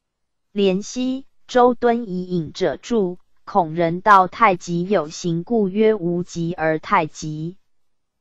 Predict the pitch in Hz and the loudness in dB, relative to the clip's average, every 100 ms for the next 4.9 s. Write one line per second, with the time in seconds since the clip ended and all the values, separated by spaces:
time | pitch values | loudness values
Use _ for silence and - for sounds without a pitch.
0 | _ _ _ - - 269 254 202 185 190 | _ _ _ -16 -6 -2 -2 0 -2 -2
1 | - 247 240 247 233 240 208 135 - 226 | -2 -4 0 2 2 2 0 0 2 4
2 | 185 - 220 175 - 160 156 - 208 190 | 2 0 -4 -4 -6 -6 -6 -6 -4 -4
3 | 151 - _ _ _ _ _ _ _ _ | -6 -14 _ _ _ _ _ _ _ _
4 | _ _ - 196 185 233 233 196 | _ _ -6 -4 -2 4 4 4